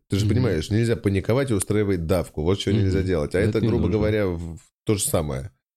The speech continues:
Speaker 2: <laughs> Так этого нет. Понимаешь, то есть
Speaker 1: Нет,
Speaker 2: мы
Speaker 1: так
Speaker 2: как
Speaker 1: и
Speaker 2: будто
Speaker 1: есть.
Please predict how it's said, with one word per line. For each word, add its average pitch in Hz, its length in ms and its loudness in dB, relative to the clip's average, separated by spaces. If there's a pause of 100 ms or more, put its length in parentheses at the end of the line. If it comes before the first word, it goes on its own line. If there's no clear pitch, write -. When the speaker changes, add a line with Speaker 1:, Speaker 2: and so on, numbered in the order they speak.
(720)
Speaker 2:
<laughs> - 580 -2 (1120)
Так - 160 2
этого 123 200 2
нет. 95 360 2 (520)
Понимаешь, 120 320 2
то - 100 -4
есть - 80 2
Speaker 1:
Нет, 120 100 2
Speaker 2:
мы 117 40 0
Speaker 1:
так 107 140 2
Speaker 2:
как 101 60 0
Speaker 1:
и - 20 2
Speaker 2:
будто 131 240 0
Speaker 1:
есть. 82 140 -6